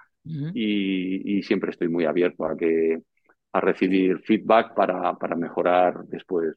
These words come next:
Speaker 2: la, la obra, la novela. Pero sí, esa, yo, bueno, me, me gusta esta pregunta porque me ha ayudado a mí mismo a, <laughs> a, a ver un poco cómo es mi propio proceso,
Speaker 1: Sí.
Speaker 2: sí.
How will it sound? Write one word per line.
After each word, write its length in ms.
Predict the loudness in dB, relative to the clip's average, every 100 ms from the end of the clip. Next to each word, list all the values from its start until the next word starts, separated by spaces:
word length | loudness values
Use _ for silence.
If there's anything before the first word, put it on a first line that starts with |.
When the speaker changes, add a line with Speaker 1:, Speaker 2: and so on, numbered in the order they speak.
| -6
Speaker 2:
la, 600 | -8 -6 -6 -8 -10 -12
la 100 | -2 4
obra, 260 | 4 6 2
la 180 | 0
novela. 400 | -2 4 6 4 0 -18 _ _ _
Pero 560 | 4 6 8 6 6 4
sí, 320 | 2 2 0 -6
esa, 240 | -4 -4
yo, 480 | -4 -6 -6 -2 -2
bueno, 280 | -2 0 2
me, 240 | 4 4 4
me 180 | 4 6
gusta 240 | 4 4
esta 160 | 4 6
pregunta 360 | 6 4 2
porque 180 | 2 4
me 80 | 4
ha 20 |
ayudado 340 | 4 6 6 6
a 60 | 2
mí 200 | -2 -4
mismo 340 | -6 -4 -4
a, 200 | -2 -4 -2
<laughs> 600 | -4 -4 -4 -2 -2 -4 -4 -6 -4 -6 -8 -14 -12 0
a, 280 | 4 4 4
a 100 | 2
ver 240 | 4 4
un 140 | 4 -2
poco 300 | -2 0 0
cómo 240 | -2 -2
es 120 | -2 -2
mi 180 | -4
propio 920 | -4 -6 -4 0 0 0 0 0 -2 -6
proceso, 520 | -12 -4 -4 -4 -12 -12
Speaker 1:
Sí. 60 |
Speaker 2:
sí. 40 | -12